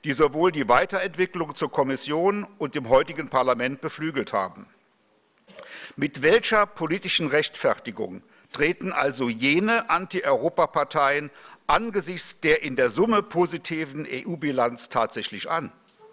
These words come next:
Ist es lediglich der Machtgewinn der populistischen Parteien unter Zuhilfenahme einer gut organisierten medialen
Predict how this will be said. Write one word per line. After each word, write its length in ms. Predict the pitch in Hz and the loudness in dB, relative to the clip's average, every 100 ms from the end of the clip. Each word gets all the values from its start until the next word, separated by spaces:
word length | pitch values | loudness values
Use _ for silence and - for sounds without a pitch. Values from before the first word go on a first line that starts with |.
| _ _ _ - _ _ _ _ _ | _ _ _ -20 _ _ _ _ _
Ist 220 | 202 - | -4 -2
es 180 | 147 - | -2 -2
lediglich 600 | 135 175 240 - 180 - | 0 2 2 -2 -4 0
der 140 | 139 113 | 2 2
Machtgewinn 1000 | 110 170 - - 202 180 226 247 208 - - _ - - | 4 2 0 -6 -4 0 0 0 -2 -10 -20 _ -12 -4
der 80 | 180 | 0
populistischen 840 | 170 160 127 208 - 196 - 160 | 0 0 0 0 -2 -4 -4 0
Parteien 800 | 135 - 143 143 196 220 220 - - - _ _ | -2 0 2 2 2 0 -4 -8 -16 -20 _ _
unter 280 | 170 170 143 | -2 0 0
Zuhilfenahme 1000 | 170 127 180 233 208 185 165 165 160 - | 0 -2 -2 0 0 2 2 2 0 0
einer 240 | 143 135 | 0 0
gut 340 | 113 185 277 - | 0 -2 -2 0
organisierten 920 | 170 151 143 147 127 180 - 110 101 | 2 2 0 -4 0 0 0 -4 -2
medialen 920 | 127 139 131 135 160 135 101 95 85 | -2 0 2 4 6 4 2 -4 -10